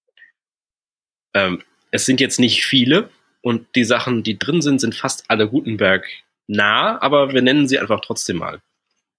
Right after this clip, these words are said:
Es gibt dieses Jahr, dieses Mal wieder ein neues Standard-Theme. Twenty nineteen, nachdem wir twenty eighteen übersprungen haben, ist das erste Standard-Theme,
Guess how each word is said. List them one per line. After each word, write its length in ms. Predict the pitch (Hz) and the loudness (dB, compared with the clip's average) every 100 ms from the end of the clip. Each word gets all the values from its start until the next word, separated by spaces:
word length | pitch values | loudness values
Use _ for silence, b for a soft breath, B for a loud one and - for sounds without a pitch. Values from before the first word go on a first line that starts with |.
| _ _ - | _ _ -6
Es 120 | 123 - | -2 -2
gibt 200 | 170 185 | -2 -2
dieses 320 | 175 170 - | 0 0 0
Jahr, 160 | - | -2
dieses 260 | - 143 - | 0 -2 0
Mal 160 | 139 139 | 0 0
wieder 180 | 143 | 0
ein 200 | 117 120 | 0 0
neues 260 | 117 123 123 | 4 4 4
Standard-Theme. 840 | - 214 240 135 - - 90 90 _ _ _ - | 2 2 2 0 -2 0 0 -2 _ _ _ -2
Twenty 340 | 120 147 135 | 0 2 2
nineteen, 580 | 113 107 - 185 240 269 | 2 0 0 0 -2 -4
nachdem 260 | - - 104 | -6 -4 -2
wir 140 | 98 | -2
twenty 320 | - 95 107 - | -2 -2 -2 -2
eighteen 320 | 110 - 107 | -2 -2 -6
übersprungen 540 | - - - 165 185 | -6 -8 -6 -8 -8
haben, 160 | 190 190 _ B B B B B - | -10 -12 _ B B B B B -2
ist 140 | - | 0
das 140 | 139 - | 0 2
erste 280 | 151 151 | 0 0
Standard-Theme, 680 | 160 135 139 - 143 135 135 | 0 0 -2 0 0 0 -2